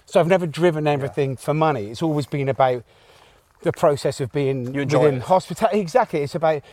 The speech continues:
Speaker 1: I, lo-, I love the job. So if everything disappeared and went, I wouldn't mind.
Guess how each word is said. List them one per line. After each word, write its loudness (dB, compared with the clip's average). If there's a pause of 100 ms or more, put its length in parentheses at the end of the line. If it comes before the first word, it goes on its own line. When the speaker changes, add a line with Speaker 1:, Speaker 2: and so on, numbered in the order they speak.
(420)
Speaker 1:
I, 4
lo-, 4
I 4
love 4
the -6
job. 0
So 2
if 0
everything 2
disappeared -4
and -4
went, 0 (880)
I 2
wouldn't 4
mind. 2